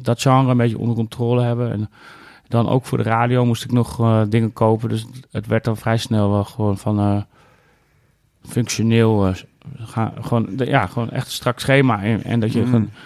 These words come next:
Speaker 1: al die zaken afging om, om al die behoeftes, eh, naar muziek te, te voeden, zeg maar.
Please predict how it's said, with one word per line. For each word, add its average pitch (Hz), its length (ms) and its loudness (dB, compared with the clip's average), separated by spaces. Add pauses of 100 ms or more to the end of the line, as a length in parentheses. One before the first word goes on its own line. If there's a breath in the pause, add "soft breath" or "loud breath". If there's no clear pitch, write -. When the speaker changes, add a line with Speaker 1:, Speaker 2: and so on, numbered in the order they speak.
(120)
Speaker 1:
al 110 160 0
die 113 120 2
zaken 113 360 2
afging 101 380 -2
om, 90 260 -2
om 98 160 -2 (640 loud breath)
al 110 180 4
die 104 140 2
behoeftes, 107 600 0
eh, 98 200 0
naar 98 220 0
muziek - 320 -6
te, 92 320 -2 (160)
te 107 360 -2
voeden, 113 400 2
zeg 92 240 -2
maar. 110 140 -4